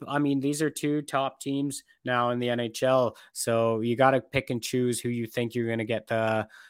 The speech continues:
the points against, right? Do you play your, your best goalie in Spencer Knight against, uh, Tampa, or do you play your best goalie against the team he just had a lot of success against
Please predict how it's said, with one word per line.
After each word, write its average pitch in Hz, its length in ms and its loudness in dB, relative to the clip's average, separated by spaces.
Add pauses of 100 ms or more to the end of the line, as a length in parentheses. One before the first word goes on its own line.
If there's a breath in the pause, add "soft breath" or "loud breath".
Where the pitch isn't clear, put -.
(160 loud breath)
the 110 80 -6
points 117 420 -2
against, 110 540 -2
right? 110 360 -2
Do 117 100 -8
you 107 120 -2
play 117 340 -4
your, 113 320 -2
your 117 180 -2
best 117 340 -2
goalie 117 360 0
in 117 80 0
Spencer 110 440 -4
Knight 110 240 -2
against, 107 420 -4 (500 loud breath)
uh, 113 180 0
Tampa, 123 480 -2
or 214 240 4
do 127 80 -4
you 117 140 0
play 123 320 0
your 123 340 -2
best 117 320 -2
goalie 117 280 -2
against 110 320 -4
the 110 60 -12
team 117 280 -4
he 113 100 -2
just 113 220 -4
had 107 160 0
a 104 40 -2
lot 104 220 -2
of 107 80 -4
success 110 440 -2
against 104 360 -6